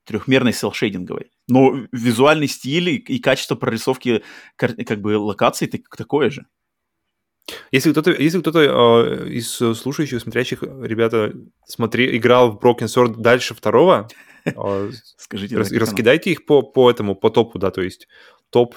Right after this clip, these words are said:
Speaker 2: топ три Broken Sword игры.
Speaker 1: Так, с-, э, Broken Sword пять, затем вторая игра Never Yield. Впервые слышу. А,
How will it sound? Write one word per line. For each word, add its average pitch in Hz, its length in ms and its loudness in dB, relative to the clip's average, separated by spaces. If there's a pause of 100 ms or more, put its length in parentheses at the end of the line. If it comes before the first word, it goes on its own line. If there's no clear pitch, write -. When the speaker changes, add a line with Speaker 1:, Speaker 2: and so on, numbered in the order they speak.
Speaker 2:
топ 117 240 -2
три 113 220 -4
Broken 104 460 -6
Sword 95 220 -4
игры. 95 200 -12 (140)
Speaker 1:
Так, 107 240 0
с-, - 180 -16
э, 120 220 -2
Broken 151 340 0
Sword 143 280 -4
пять, 120 300 0
затем 123 260 -2
вторая 139 340 4
игра 110 360 -2 (520)
Never 170 500 6
Yield. 107 520 -4 (1800)
Впервые 101 360 -8
слышу. - 340 -14 (1080)
А, 98 320 -4